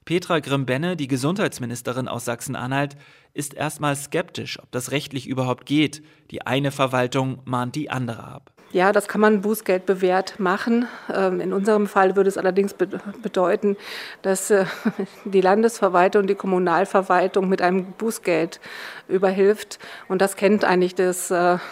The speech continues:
Speaker 2: <laughs> Staatsrecht nicht.
Speaker 1: Was auffällt, der Landkreis Stendal konnte sich bisher nicht dazu durchringen, einen Fehler einzugestehen. Auch auf mehrfache Deutschlandfunk-Anfrage keine Antwort auf die Frage,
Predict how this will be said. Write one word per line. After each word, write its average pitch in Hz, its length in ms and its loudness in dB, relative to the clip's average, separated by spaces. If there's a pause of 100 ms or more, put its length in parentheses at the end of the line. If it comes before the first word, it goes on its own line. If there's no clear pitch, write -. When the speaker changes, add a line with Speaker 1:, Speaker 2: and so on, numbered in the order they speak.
(160)
Speaker 2:
<laughs> - 340 -2
Staatsrecht 175 680 -2
nicht. 185 440 0
Speaker 1:
Was 123 260 -2
auffällt, 160 680 -2
der 131 100 2
Landkreis 127 460 -2
Stendal 147 460 -2
konnte 131 280 -6
sich 131 200 -6
bisher 139 300 -2
nicht 170 280 -2
dazu 139 240 -2
durchringen, 139 600 0
einen 131 320 -4
Fehler 160 400 -4
einzugestehen. 113 800 -10 (340)
Auch 156 240 -2
auf 147 140 -2
mehrfache 143 420 -2
Deutschlandfunk-Anfrage 127 1300 -2 (100)
keine 156 380 -2
Antwort 131 380 -2
auf - 120 -6
die 131 100 -8
Frage, 131 520 0